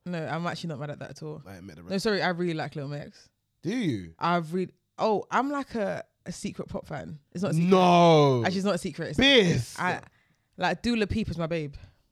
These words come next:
Speaker 2: Dua who?
Speaker 1: Dua Lipa, Dua Lipa. That's when, that's what
Speaker 2: Why
Speaker 1: fans
Speaker 2: would you
Speaker 1: call
Speaker 2: call
Speaker 1: her.
Speaker 2: her Peep?
Speaker 1: Dua Lipa, because, um, Wendy Williams called her Dua Lipa once, and that's what her fans call her, Dua Lipa.
Speaker 2: Wow, you're a pop fan.
Speaker 1: Yeah.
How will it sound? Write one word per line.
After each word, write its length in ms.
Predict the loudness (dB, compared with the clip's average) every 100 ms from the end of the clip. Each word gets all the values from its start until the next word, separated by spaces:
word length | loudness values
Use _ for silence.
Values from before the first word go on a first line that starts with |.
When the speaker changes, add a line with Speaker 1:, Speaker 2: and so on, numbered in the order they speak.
| _ _ _ _
Speaker 2:
Dua 220 | 0 4
who? 180 | 6 4 0 _ _
Speaker 1:
Dua 100 | -4
Lipa, 260 | -2 -2 -4 -6
Dua 100 | -6
Lipa. 280 | -4 -6 -8
That's 160 | -8 -4
when, 220 | -4 -2
that's 220 | -4 -4
what 80 | 0
Speaker 2:
Why 140 | 2 4
Speaker 1:
fans 60 |
Speaker 2:
would 80 | 2
you 40 | 0
Speaker 1:
call 80 | -2
Speaker 2:
call 100 | 0
Speaker 1:
her. 60 | 0
Speaker 2:
her 60 | 0
Peep? 280 | -2 -8 -12 -20 _ -6
Speaker 1:
Dua 120 | -2
Lipa, 280 | 0 0 -2
because, 300 | -4 -4 0 0
um, 160 | 0
Wendy 200 | -2 0
Williams 420 | 0 0 -2 -4
called 140 | -4 -4
her 60 |
Dua 160 | -2 -4
Lipa 240 | -4 -6 -6
once, 240 | -8 -8 -8
and 100 | -6
that's 120 | -4
what 100 | -2
her 60 | -4
fans 260 | -4 -4 -4
call 160 | -2
her, 260 | -2 -2 -6 _ -10
Dua 100 | -8
Lipa. 260 | -6 -6 -10 _ _ -18 -14 -10
Speaker 2:
Wow, 640 | -8 -6 -4 0 0 -2 -4
you're 200 | 0 0
a 20 |
pop 340 | -2 -6 -8 -10
fan. 480 | -10 -8 -10 -14 -12
Speaker 1:
Yeah. 360 | -8 -6 -6